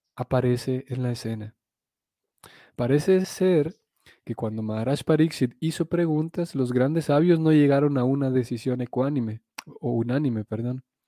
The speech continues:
acerca de lo que se debía hacer. Para la salvación espiritual había muchas prescripciones, según las diferentes modalidades de las diferentes personas.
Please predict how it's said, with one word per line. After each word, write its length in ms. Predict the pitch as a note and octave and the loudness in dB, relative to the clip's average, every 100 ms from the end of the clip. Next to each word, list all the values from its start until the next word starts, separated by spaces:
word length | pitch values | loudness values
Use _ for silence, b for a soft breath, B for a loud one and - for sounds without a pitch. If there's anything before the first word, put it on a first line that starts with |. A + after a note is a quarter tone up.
| b b b b - | b b b b -8
acerca 500 | A2+ C#3 C#3+ - C#3 | 0 2 2 4 4
de 80 | B2+ | 4
lo 140 | B2 | 0
que 100 | A#2+ | -2
se 160 | - A#2 | -2 -2
debía 480 | A2 A#2 B2 A2 | 0 0 -2 -2
hacer. 400 | G#2 - A#2 A2 - _ _ _ _ _ b b b b b | -6 -6 -6 -8 -14 _ _ _ _ _ b b b b b
Para 220 | A2+ A2 | -4 -2
la 100 | G#2+ | -4
salvación 500 | - G#2 G#2 - C3 | -6 -4 -2 2 4
espiritual 680 | C3+ - B2+ B2+ C3+ D3+ E3 | 2 2 2 4 2 2 2
había 300 | C3 C#3 B2+ | 2 4 2
muchas 880 | B2+ D3+ - E3+ D#3+ - - - _ _ _ _ | 2 0 0 -2 -2 -4 -14 -20 _ _ _ _
prescripciones, 1000 | - A#2+ - B2+ - B2+ C3 A2+ - _ _ _ _ | -6 -6 -6 -8 -4 -2 0 -2 -8 _ _ _ _
según 340 | - A#2+ B2+ C#3 | -6 -2 2 2
las 120 | C3+ | 2
diferentes 580 | C#3 C3+ B2+ B2+ C3+ B2+ | 0 2 0 0 -2 0
modalidades 920 | B2 B2+ B2 A#2+ A#2+ C3 C3+ B2 B2 | 0 2 2 2 2 2 0 0 -2
de 100 | A#2+ | -4
las 140 | A#2 | -4
diferentes 600 | A#2+ A#2+ A#2 A#2 A#2+ - | -6 -6 -6 -6 -8 -10
personas. 760 | - A2 G#2+ A#2 A#2+ G#2 - | -8 -8 -2 0 0 -4 -12